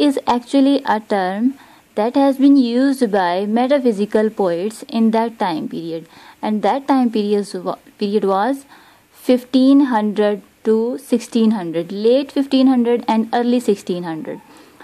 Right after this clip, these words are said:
At that time when Shakespeare was alive and, uh, at that time also John Donne was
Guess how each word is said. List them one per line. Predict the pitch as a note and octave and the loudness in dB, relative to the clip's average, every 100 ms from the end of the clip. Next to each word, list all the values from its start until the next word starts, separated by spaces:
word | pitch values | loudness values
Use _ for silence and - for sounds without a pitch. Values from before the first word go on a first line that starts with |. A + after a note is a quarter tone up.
| - _ | -20 _
At | - C4+ | -4 0
that | B3 D4+ | 0 0
time | C#4 C#4 C#4 | 2 4 4
when | B3+ C4 C4 | 4 0 0
Shakespeare | B3 - B3 B3 | -2 -2 2 4
was | A3 G#3 G#3 - | 4 -2 -4 -2
alive | G3 F#3+ F#3+ G3+ G3+ - | 0 0 0 0 -2 -4
and, | G#3+ G#3+ G#3+ - - - _ - | -4 -4 -6 -8 -20 -20 _ -4
uh, | G#3 G#3 G3+ - | 0 2 0 2
at | A3 A3+ F#3+ | 0 0 0
that | A3 A#3+ | 2 2
time | A#3 G3+ F3+ G3 - - | -2 -2 -2 -6 -8 -2
also | A3 A#3+ B3 - G3+ F#3+ G3 A#3+ A3 | 0 0 -2 -4 -2 -2 -2 -4 -4
John | G3+ G#3+ A3 A#3+ | 0 2 2 2
Donne | F3+ F3 | 0 -2
was | F3+ G#3 | 0 0